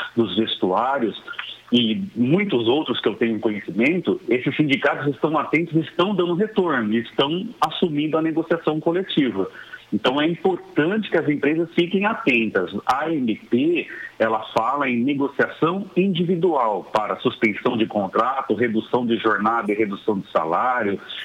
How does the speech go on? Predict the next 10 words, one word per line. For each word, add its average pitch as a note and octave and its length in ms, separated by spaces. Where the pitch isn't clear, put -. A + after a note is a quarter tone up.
inclusive A2 500
teletrabalho G#2+ 800
ou G#2 160
home G2+ 220
office, A2 560
mas B2+ 220
esses, F#3+ 440
como F#3+ 280
esses G3 280
acordos, B2 760